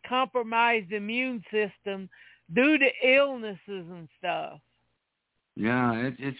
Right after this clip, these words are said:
Speaker 2: pretty crazy.
Speaker 1: Yeah. But we'll always remember the good old days and talk about it.
Speaker 2: Oh,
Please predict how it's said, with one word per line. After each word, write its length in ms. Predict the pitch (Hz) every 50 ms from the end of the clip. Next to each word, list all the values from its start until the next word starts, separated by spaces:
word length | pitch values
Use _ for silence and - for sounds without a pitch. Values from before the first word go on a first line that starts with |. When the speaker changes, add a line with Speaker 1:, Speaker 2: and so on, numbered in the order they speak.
| - -
Speaker 2:
pretty 220 | 165 165 160 160
crazy. 500 | - - 131 127 120 104 98 101 92 - _ _ _ _ _ _ _ _ _ _ _ _ _ _ _ _ _ _ _ _ _ _ _ _ _ _ _ _ _ _ _ _ _ _ _ _ _ _ _ _ _ _ _ _ _ _ _ _ _ _ _ _ _ _ _ _ _ _ _ _ _ _ _ _ _ _ _ _ _ _ _ _ _ _ _ _ _ _ _ _ _ _ _ _ _ _
Speaker 1:
Yeah. 440 | - 247 233 233 226 220 220 220 208 175 - - _ _ _ _ _ _ _ _ _ _ _ _ _ _ _ _ _ _
But 180 | - 185 208 226
we'll 220 | 220 226 254 262
always 420 | 247 226 226 240 269 269 285 294 262 226 233
remember 360 | 269 277 277 277 269 277 285
the 100 | 247 277
good 200 | 226 247 269 247
old 200 | 269 269 269 240
days 280 | 247 240 262 277 269 233
and 160 | 254 269 262 -
talk 280 | 233 240 233 220 - -
about 400 | 208 185 170 170 165 160 165 165
it. 160 | 175 180 - _ _ _ _ _ _ _ _ _ _ _ _ _ _ _ _ _ _ _ _ _ _ _ _ _ _ _ _ _ _ _ _ -
Speaker 2:
Oh, 380 | 95 101 107 98 90 85 80